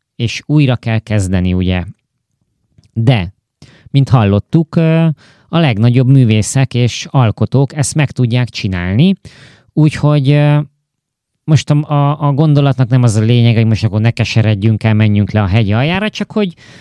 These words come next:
hogy egyébként úgy mit gondoltok erről, hogy amikor az ember szembe találkozik egy ilyen szituációval az életben,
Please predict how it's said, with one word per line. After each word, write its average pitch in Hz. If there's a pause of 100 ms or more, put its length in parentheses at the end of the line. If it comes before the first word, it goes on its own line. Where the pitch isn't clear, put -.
(220)
hogy 247
egyébként 156
úgy 175
mit 226
gondoltok 120
erről, 98
hogy 110
amikor 117
az 113
ember 104
szembe 107
találkozik 98
egy 98
ilyen 107
szituációval 101
az 87
életben, 143